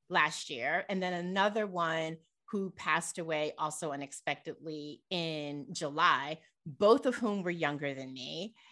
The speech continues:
And it was just like, "Holy freaking crap." Like, it's not that I am immune to this and don't know it's possible. But I think, you know, my mother having cancer and how that is a longer death process, if you will.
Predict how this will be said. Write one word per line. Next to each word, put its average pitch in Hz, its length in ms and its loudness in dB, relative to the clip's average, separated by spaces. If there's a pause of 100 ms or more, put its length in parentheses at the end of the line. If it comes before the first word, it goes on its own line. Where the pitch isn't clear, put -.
(220)
And 190 160 2
it 190 120 2
was 185 260 0
just 180 380 -2
like, 156 280 2 (280)
"Holy 220 600 2 (160)
freaking 165 480 -8
crap." - 280 -4 (640)
Like, 202 240 2
it's 220 140 -2
not 226 240 6
that 302 100 2
I 202 360 4
am 165 420 -4 (240)
immune 196 520 2
to 175 280 -6
this 160 320 0
and 160 140 -2
don't 190 240 4
know 170 160 2
it's 156 160 -2
possible. 151 760 -2 (320)
But 185 80 4
I - 80 6
think, 220 580 -4
you 208 120 -4
know, 175 120 0
my 175 160 2
mother 196 240 2
having 170 280 0
cancer 262 720 0
and 170 380 -2 (100)
how 185 260 2
that 180 200 2
is 165 140 -2
a 156 100 -4
longer 202 760 0 (760)
death 180 300 4
process, 226 520 2
if 233 180 -4
you 226 140 -4
will. 226 460 2